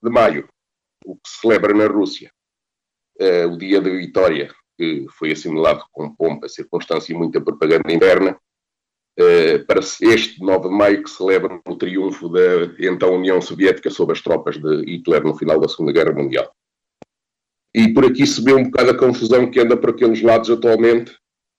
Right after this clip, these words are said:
onde já se misturam os feitos históricos da Rússia com os da União Soviética.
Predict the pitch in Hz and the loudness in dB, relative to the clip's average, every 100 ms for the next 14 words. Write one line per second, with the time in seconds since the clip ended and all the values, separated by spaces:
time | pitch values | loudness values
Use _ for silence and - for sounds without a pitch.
0 | - 113 107 107 110 - 104 - 113 117 | -2 0 2 0 0 0 -4 -4 0 4
1 | 113 107 - 82 90 87 85 - 107 120 | 4 0 -6 -12 -10 -10 -12 -4 -2 -2
2 | - - - - 98 87 - 90 87 98 | -6 -10 -4 0 0 0 -2 -2 0 -4
3 | - 92 101 92 101 98 98 98 - 85 | -6 -4 -2 0 0 2 2 2 -4 -6
4 | 76 - | -6 -6